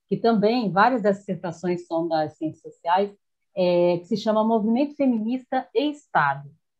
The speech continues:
Ela analisa ali as políticas públicas para as mulheres no governo do Espírito Santo entre dois mil e três e dois mil e seis, ou seja, pegando justamente a fundação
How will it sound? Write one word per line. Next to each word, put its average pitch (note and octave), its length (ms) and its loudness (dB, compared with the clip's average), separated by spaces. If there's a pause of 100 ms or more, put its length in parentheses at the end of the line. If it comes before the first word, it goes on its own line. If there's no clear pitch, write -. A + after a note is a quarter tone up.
(260)
Ela E3+ 460 0
analisa G3+ 560 -4
ali G3+ 120 -2
as G3+ 100 -2
políticas G3+ 500 -4
públicas G#3+ 540 -4
para F#3+ 160 -6
as E3 80 -10
mulheres F3+ 420 0
no F#3 100 -4
governo F#3 340 -2
do F3+ 60 -6
Espírito - 320 -12
Santo E3 420 -4
entre F3+ 160 -6
dois F3 200 -4
mil F3 120 -4
e E3 40 -8
três G#3 320 0
e G3+ 40 -2
dois F3+ 180 -2
mil E3 160 -2
e - 20 -10
seis, G#3+ 360 -4
ou A#3+ 100 -6
seja, E3+ 340 -12
pegando F#3 480 -2
justamente E3+ 640 -6
a D#3+ 60 -12
fundação D#3+ 640 -8